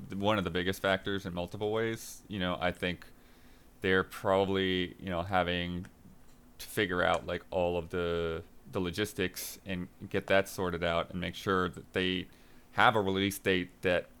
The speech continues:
they can absolutely hit. Um, and I think that without a release date, they don't have any real good reason to give a price, uh, you know, 'cause they need to, you know, essentially announce all that and have pre-orders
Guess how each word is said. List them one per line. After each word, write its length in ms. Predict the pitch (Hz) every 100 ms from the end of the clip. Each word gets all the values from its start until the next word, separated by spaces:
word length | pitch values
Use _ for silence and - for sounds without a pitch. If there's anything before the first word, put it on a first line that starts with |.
| - -
they 100 | 92
can 160 | 92 92
absolutely 640 | - 101 - 98 98 92 92
hit. 360 | 98 90 - - - - - - - - -
Um, 280 | 90 87 -
and 440 | 95 92 92 92
I 140 | - 90
think 400 | - 98 92 -
that 280 | 90 87 - - - -
without 480 | 101 104 95 95 98
a 60 |
release 340 | 92 92 123 -
date, 260 | 101 95
they 100 | 95
don't 180 | 92 87
have 260 | 101 90 87
any 320 | 90 87 85 - 95 95
real 240 | 110 143
good 200 | 131 123
reason 300 | 98 110 98
to 80 | 90
give 160 | 90 92
a 60 |
price, 640 | 85 104 90 85 - - - - - - - -
uh, 280 | 87 85 82 -
you 100 | 95
know, 120 | 87 -
'cause 180 | 95 82
they 120 | 90
need 240 | 90 87
to, 280 | 95 87 85 -
you 120 | 95
know, 60 | 85 - -
essentially 540 | - 117 101 101 92 -
announce 420 | 95 101 101 104
all 160 | 98 92
that 260 | 90 87 -
and 100 | 90
have 220 | 92 85
pre-orders 720 | 95 87 85 87 87 - -